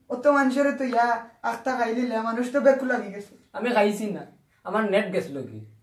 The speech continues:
Speaker 1: ওহো।
Speaker 2: আমার নেট যাওয়ার কারণে আপনার কাছে আমি দুঃখ প্রকাশ করলাম। আপনারা মাইন্ড করেন না জানি, আবার আমি আপনার কাছে আইছি, লাইক করো কোয়া, শেয়ার করো কোয়া, আপনার পাশে থাকো কোয়া। আপনারা কি তা অকল বালা আছেন নি? আপনারা সারা দেখ কোয়া।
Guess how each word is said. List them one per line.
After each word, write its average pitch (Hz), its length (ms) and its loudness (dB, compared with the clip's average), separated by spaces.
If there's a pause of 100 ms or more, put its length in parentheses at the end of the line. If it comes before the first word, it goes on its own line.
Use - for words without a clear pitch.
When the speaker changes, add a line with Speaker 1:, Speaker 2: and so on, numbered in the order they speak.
(140)
Speaker 1:
ওহো। 185 400 -6
Speaker 2:
আমার 202 200 0
নেট 226 220 2
যাওয়ার 240 240 6
কারণে 220 360 2
আপনার 202 480 0
কাছে 190 240 -2
আমি 185 120 -2
দুঃখ 185 280 -2
প্রকাশ 185 280 2
করলাম। 156 500 -4 (200)
আপনারা 175 340 -2
মাইন্ড 185 240 2
করেন 196 240 2
না 190 100 2
জানি, 180 240 2
আবার 170 260 0
আমি 175 220 0
আপনার 180 440 0
কাছে 175 120 -4
আইছি, 175 260 -2
লাইক 160 280 -2
করো 170 180 -2
কোয়া, 165 200 -2
শেয়ার 165 360 -2
করো 160 220 -2
কোয়া, 151 360 -6 (260)
আপনার 156 260 -4
পাশে 202 260 4
থাকো 135 280 0
কোয়া। - 300 -10 (1120)
আপনারা 180 300 0
কি 202 100 -2
তা 208 100 4
অকল 196 200 4
বালা 214 220 8
আছেন 202 300 2
নি? 196 180 -6
আপনারা 170 280 -4
সারা 170 240 0
দেখ 180 220 -2
কোয়া। 180 300 0